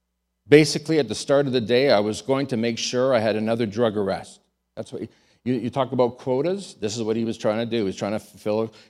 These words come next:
his own self-imposed quota. He said, "And in the end, I put an innocent guy in jail." Now, McGee says, "I lost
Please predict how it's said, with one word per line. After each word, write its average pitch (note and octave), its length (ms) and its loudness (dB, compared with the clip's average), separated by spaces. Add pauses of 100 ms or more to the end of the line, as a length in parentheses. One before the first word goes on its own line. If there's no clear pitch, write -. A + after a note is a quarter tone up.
his G2 160 -4
own A2+ 480 -4
self-imposed G2+ 840 -4
quota. G#2 420 -2 (560)
He A2 80 -2
said, A2+ 180 2
"And A#2 140 0
in D#3 220 0
the F#3+ 120 2
end, A#2 440 -2 (960)
I A#2 120 2
put C3+ 340 -2
an A#2 120 -4
innocent A#2 500 -4
guy G#2+ 240 2
in G#2 240 -4
jail." G2 440 -6 (920)
Now, A2+ 80 -2
McGee B2 420 4
says, A#2 680 0 (180)
"I G#3+ 560 2
lost F3 640 4